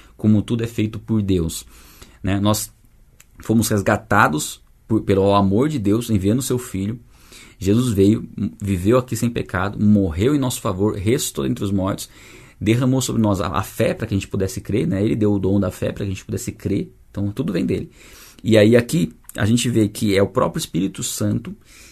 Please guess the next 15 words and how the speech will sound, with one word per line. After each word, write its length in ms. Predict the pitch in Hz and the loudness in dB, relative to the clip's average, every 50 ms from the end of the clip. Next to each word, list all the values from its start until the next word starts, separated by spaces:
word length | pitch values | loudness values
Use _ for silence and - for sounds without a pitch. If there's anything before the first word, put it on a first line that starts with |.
| - _ | -20 _
que 120 | - - 117 | 0 2 4
nos 200 | 120 117 117 - | 4 4 2 0
conduz 600 | - - 110 107 107 101 98 120 160 214 220 - | -6 -4 -2 0 0 2 2 0 0 0 0 0
ao 140 | - - - | -2 0 0
arrependimento 800 | 135 135 123 123 123 123 117 104 98 95 92 95 107 110 - - | 0 -2 -2 0 0 0 2 2 0 0 0 0 -2 -4 -4 -8
para 100 | 180 - | -10 -6
que 80 | - | -4
a 40 | 117 | -4
gente 120 | 120 117 | -6 -4
confesse 440 | - 107 101 92 - - 131 131 - | -4 -6 -6 -4 -2 -4 -4 -4 -4
o 40 | 127 | -8
pecado 460 | - - 113 - - 113 110 123 120 104 | -8 -8 -10 -6 -4 -4 -4 -4 -4 -4
diante 260 | 104 104 107 - 110 | -4 -6 -6 -6 -8
de 140 | 110 101 92 | -6 -6 -4
Deus. 380 | 95 90 85 85 - - - | -4 -6 -6 -6 -10 -14 -18